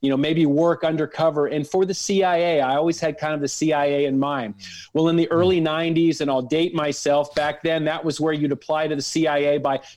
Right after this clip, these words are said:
Speaker 1: typing out a resume, printing out a cover letter, mailing it to the C I A.
Speaker 2: <laughs>
Speaker 1: And they said, "If you don't hear from us within forty-five days, we don't have a job for you."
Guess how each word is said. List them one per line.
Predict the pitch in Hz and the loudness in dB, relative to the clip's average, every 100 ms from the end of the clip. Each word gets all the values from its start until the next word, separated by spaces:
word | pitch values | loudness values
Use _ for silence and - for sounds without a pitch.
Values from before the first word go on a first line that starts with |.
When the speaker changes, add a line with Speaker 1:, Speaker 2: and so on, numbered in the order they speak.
| - | -6
Speaker 1:
typing | 156 156 165 | -4 -2 -2
out | 156 151 | 0 2
a | |
resume, | 143 147 156 156 151 151 147 143 - | 4 4 2 0 2 2 2 -2 -4
printing | 170 160 160 | -4 -2 0
out | 151 | -2
a | 143 | -2
cover | - 160 156 | -2 0 2
letter, | 156 151 147 | 2 2 2
mailing | 139 151 160 160 156 | 2 2 0 0 -2
it | 147 | -2
to | 156 | -2
the | 143 | -2
C | - 156 | 0 0
I | 151 139 | 2 2
A. | 139 139 143 | 2 2 0
Speaker 2:
<laughs> | 151 - - - | -4 -10 -16 -6
Speaker 1:
And | 143 | -2
they | 156 180 | 0 0
said, | - 180 170 | 0 0 0
"If | 147 - | 0 2
you | 226 | 2
don't | 233 | 2
hear | 151 202 | 2 0
from | 202 185 175 | 0 0 -2
us | 165 | 0
within | 170 165 147 | 0 0 -2
forty-five | 165 175 180 - 160 147 | 0 0 0 0 0 0
days, | 156 151 | 0 0
we | 160 | 0
don't | 160 151 | 0 0
have | 147 139 | -2 -2
a | |
job | 127 143 143 123 | -2 0 0 -2
for | - 120 | -4 -2
you." | 107 | -2